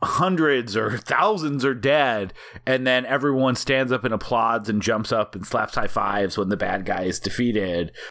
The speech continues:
even if they get defeated in a, you know, a simple way? It's u-, it's usually some crazy thing. You know, Bond's a really good touch point. Like, tons of people are dead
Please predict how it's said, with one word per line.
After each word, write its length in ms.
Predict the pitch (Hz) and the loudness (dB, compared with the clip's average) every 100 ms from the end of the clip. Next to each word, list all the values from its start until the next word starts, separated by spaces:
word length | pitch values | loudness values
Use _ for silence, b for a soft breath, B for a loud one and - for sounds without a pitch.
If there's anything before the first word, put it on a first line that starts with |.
| _ - | _ -2
even 280 | 147 135 | 0 0
if 100 | 135 | -2
they 240 | - 127 123 | 0 0 2
get 160 | 123 | -2
defeated 480 | - 117 127 113 110 | -4 -2 0 2 0
in 140 | 110 110 | 0 0
a, 240 | 104 104 | 0 0
you 100 | 107 | 0
know, 300 | 104 92 92 | 0 0 0
a 100 | - | 0
simple 360 | - 151 143 139 | 0 0 0 2
way? 140 | 139 | 2
It's 100 | 135 | 2
u-, 80 | 226 | 2
it's 200 | 208 180 | 0 0
usually 220 | 233 185 | 0 0
some 220 | 147 135 120 | 0 -4 -2
crazy 460 | 135 127 107 104 | -2 -4 -8 -10
thing. 420 | - 117 113 107 B B - | -4 -2 0 -2 B B -2
You 80 | |
know, 100 | 120 | -2
Bond's 400 | 104 120 123 123 | 0 0 0 -2
a 60 | 120 | -2
really 200 | 110 110 | 0 0
good 160 | 101 - | -2 -2
touch 280 | 127 - | -6 -6
point. 240 | - 92 - | -10 -10 -6
Like, 160 | 107 | -6
tons 280 | - 156 180 | -2 0 2
of 120 | 160 | 0
people 280 | 147 147 135 | -2 -2 0
are 60 | 123 | 0
dead 360 | 123 139 123 | 2 2 0